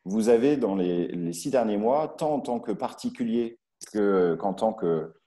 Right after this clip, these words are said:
euh, que chef d'entreprise, dirigeant ou, euh, ou décideur dans l'entreprise, vous avez composé des codes de carte bleue. Vous avez signé des chèques, vous avez appuyé sur la touche « Virement ».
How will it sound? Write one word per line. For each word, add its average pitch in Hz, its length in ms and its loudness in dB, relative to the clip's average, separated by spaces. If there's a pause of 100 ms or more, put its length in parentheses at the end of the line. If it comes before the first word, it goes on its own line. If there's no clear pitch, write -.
(240)
euh, 60 180 -8
que 87 120 -8
chef 104 200 0
d'entreprise, 98 540 -2
dirigeant 104 520 0
ou, 87 300 0
euh, 78 240 -2
ou 95 100 -4
décideur 104 480 2
dans 90 120 0
l'entreprise, 156 640 -6 (340)
vous 190 160 -2
avez - 460 2
composé 123 540 -2
des 98 180 -2
codes 123 220 -2
de 95 80 0
carte - 260 -6
bleue. 82 280 -6 (360)
Vous 87 160 -6
avez 92 180 2
signé 135 300 0
des 101 120 0
chèques, - 400 -6 (240)
vous 95 180 -6
avez 92 300 0
appuyé 123 400 0
sur 110 160 -4
la 95 120 2
touche « 131 440 -8
Virement ». 95 580 -4